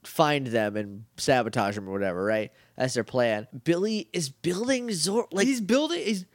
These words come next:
Speaker 1: they're
Speaker 2: just making
Speaker 1: enormous.
Speaker 2: them?
Speaker 1: What? So then
Speaker 2: He's
Speaker 1: he's
Speaker 2: probably, like, typing commands into the computer, and then the power is putting them together,
Speaker 1: I mean,
Speaker 2: right?
Speaker 1: maybe, but, like, here's the thing, right? They're, <laughs>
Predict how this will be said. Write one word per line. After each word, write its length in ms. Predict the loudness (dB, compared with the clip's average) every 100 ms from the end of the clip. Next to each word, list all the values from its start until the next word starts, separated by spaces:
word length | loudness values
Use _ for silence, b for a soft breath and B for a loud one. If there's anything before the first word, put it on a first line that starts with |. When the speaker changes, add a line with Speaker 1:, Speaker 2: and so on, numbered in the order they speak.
| b b 0
Speaker 1:
they're 240 | 2 2
Speaker 2:
just 200 | 4 4
making 180 | 6 6
Speaker 1:
enormous. 600 | 6 4 2 2 0 0
Speaker 2:
them? 80 | 2
Speaker 1:
What? 440 | 2 4 0 -2 -10 B B B B B
So 140 | 2
then 300 | 4 4 2 -2 0
Speaker 2:
He's 120 | 2
Speaker 1:
he's 120 | 4
Speaker 2:
probably, 400 | 4 4 2 2
like, 280 | 2 2 -2
typing 380 | 0 0 0 -4
commands 360 | -2 -2 -2
into 120 | -4 -6
the 80 |
computer, 580 | -8 -10 -2 0 2 0
and 120 | 0
then 200 | 0 -2
the 140 | -4 -8
power 520 | -2 0 2 0 -4
is 160 | -6 -10 _ _ _
putting 260 | -4 -4 -4
them 140 | -8
together, 280 | -6 -2 -2
Speaker 1:
I 80 | 0
mean, 140 | 0
Speaker 2:
right? 140 | 2 2
Speaker 1:
maybe, 300 | 2 2 2
but, 160 | 2
like, 160 | 2 0
here's 200 | 0 -2
the 80 | -2
thing, 320 | -2 -2 -2
right? 260 | -2 -2 -2 -2
They're, 300 | 0 0 -2 _
<laughs> 140 | -6